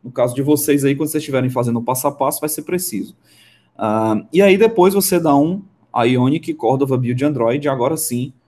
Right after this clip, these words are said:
ele vai gerar o A P K na pasta, lá na pasta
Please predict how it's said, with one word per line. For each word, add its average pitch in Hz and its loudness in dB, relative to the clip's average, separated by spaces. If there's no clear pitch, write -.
ele 117 -4
vai 117 0
gerar 127 4
o 127 2
A 131 2
P 139 2
K 117 0
na 131 0
pasta, 120 -4
lá 143 0
na 147 -2
pasta 135 0